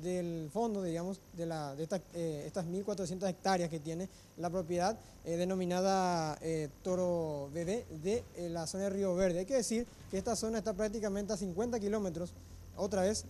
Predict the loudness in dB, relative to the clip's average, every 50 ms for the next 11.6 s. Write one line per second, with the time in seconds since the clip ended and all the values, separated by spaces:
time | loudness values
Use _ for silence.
0 | -10 -6 -2 -2 -2 0 2 4 2 4 4 2 0 0 0 0 -2 0 0 0
1 | -2 -2 -4 -6 -6 -8 -6 -6 -6 -4 -2 -2 -2 0 2 2 2 2 0 -2
2 | -4 -4 0 0 0 0 0 -2 -2 -4 -6 -12 -12 -12 -8 -4 -2 0 0 0
3 | 0 0 -2 -4 -4 -2 0 0 2 2 2 0 0 0 0 0 0 0 0 0
4 | 0 -2 -2 -2 -2 -2 -2 -2 -2 -2 -2 -2 -4 -4 -4 -4 -6 -6 -4 -4
5 | -6 -4 -4 -6 -6 -6 -8 -8 -8 -6 -4 -2 -2 0 0 0 0 0 0 0
6 | 0 0 0 0 -2 0 0 2 2 4 4 2 0 -2 -10 -16 -16 -14 -8 -4
7 | -2 0 0 2 0 0 0 2 0 2 2 0 0 -2 0 2 2 4 4 4
8 | 4 2 2 2 2 2 2 0 0 0 0 0 2 2 4 4 2 2 2 2
9 | 4 4 4 4 4 2 2 2 0 -2 -4 -6 -10 -14 -14 -12 -8 -6 -4 -2
10 | -2 -2 0 0 0 0 0 0 0 0 0 0 -2 0 0 2 2 2 2 2
11 | 0 -2 -2 -2 -2 -2 -2 0 0 0 0 -2